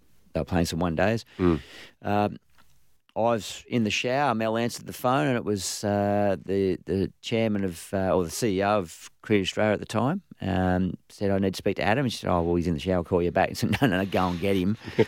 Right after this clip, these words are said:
Speaker 1: So
Speaker 2: He's,
Speaker 1: she
Speaker 2: he's gonna
Speaker 1: comes
Speaker 2: wanna
Speaker 1: in.
Speaker 2: get it. <laughs>
Speaker 1: Yeah, so quick, <laughs> standing there in a towel,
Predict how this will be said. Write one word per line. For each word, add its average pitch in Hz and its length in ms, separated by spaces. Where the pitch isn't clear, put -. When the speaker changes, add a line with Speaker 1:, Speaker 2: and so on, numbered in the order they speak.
Speaker 1:
So 95 120
Speaker 2:
He's, 92 200
Speaker 1:
she 113 100
Speaker 2:
he's 104 80
gonna 104 140
Speaker 1:
comes 92 120
Speaker 2:
wanna 95 120
Speaker 1:
in. 92 100
Speaker 2:
get 92 120
it. 95 180
<laughs> - 60
Speaker 1:
Yeah, 95 320
so 92 260
quick, - 300
<laughs> 123 260
standing 107 280
there 110 160
in - 20
a - 40
towel, 117 500